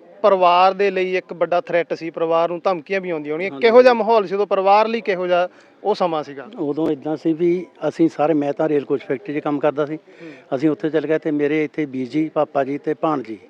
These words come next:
Speaker 1: ਹੂੰ।
Speaker 2: ਇਹ ਰਹਿੰਦੇ ਹੋਏ ਸੀ।
Speaker 1: ਹੂੰ।
Speaker 2: ਤੇ ਉਦੋਂ ਇਹਨਾਂ ਨੇ, ਅਸੀਂ ਜਿੱਦਾਂ ਪਹਿਲਾਂ ਸਾਡੇ ਲਾਗੇ ਮੀਰਪੁਰ ਰਿਸ਼ਤੇਦਾਰ ਆ,
Speaker 1: ਹੂੰ।
Speaker 2: ਉੱਥੇ ਪਸ਼ੂ ਅਸੀਂ ਰ-, ਛੱਡ ਆਉਂਦੇ ਸੀ।
Speaker 1: ਹੂੰ।
Speaker 2: ਉਹ ਟੈਰੋਰਿਸਟਾਂ ਉੱਥੇ ਹੀ ਜਾ ਕੇ ਉਹਨਾਂ ਨੂੰ ਕਹਿ ਕੇ ਆਏ ਵੀ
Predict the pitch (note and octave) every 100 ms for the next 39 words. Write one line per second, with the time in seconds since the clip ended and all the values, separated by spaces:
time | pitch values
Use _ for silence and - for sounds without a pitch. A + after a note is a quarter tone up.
0 | - - D#3+ - - - C#3+ D#3+ C3 A#2+
1 | C#3 C3 A#2 A#2+ A2 - - - E3+ E3+
2 | A3+ F3 D#3 E3+ E3+ E3+ F#3+ F#3 F3+ F#3
3 | E3 F3 D#3+ D3+ E3 D3 D#3 D#3+ E3 D#3
4 | E3+ - G3+ D3+ C#3 D3 C3+ C#3+ C#3 C3
5 | C#3+ C3 A2 C#3+ C3 D3+ - - - E3+
6 | C#3 D#3 - D#3+ D3+ D3 C#3 C#3+ C#3 D#3+
7 | C#3 - B2 A#2+ A2+ G#2+ G#2+ - _ -
8 | D#3+ C#3 F3 F#3 G3 G3 - D#3 D3+ E3
9 | D#3+ F3 F3 D3 - D#3+ D3 C#3+ D#3 D3+
10 | F3 E3+ D3+ D3+ D#3 C#3+ D3+ E3